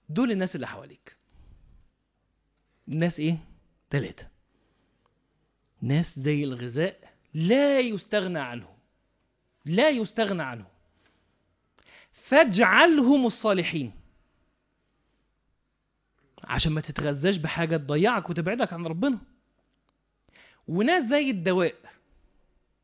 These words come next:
مش تفضل على طول معاهم،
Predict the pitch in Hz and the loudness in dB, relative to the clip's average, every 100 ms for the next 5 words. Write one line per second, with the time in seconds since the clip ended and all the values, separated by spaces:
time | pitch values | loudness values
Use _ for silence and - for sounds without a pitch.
0 | _ _ _ - - - 170 381 359 285 | _ _ _ -20 -18 -10 -4 -2 2 2
1 | 208 - 160 185 180 320 277 175 143 139 | 0 -8 -2 -2 2 4 4 2 -2 -2
2 | 135 214 | -2 -2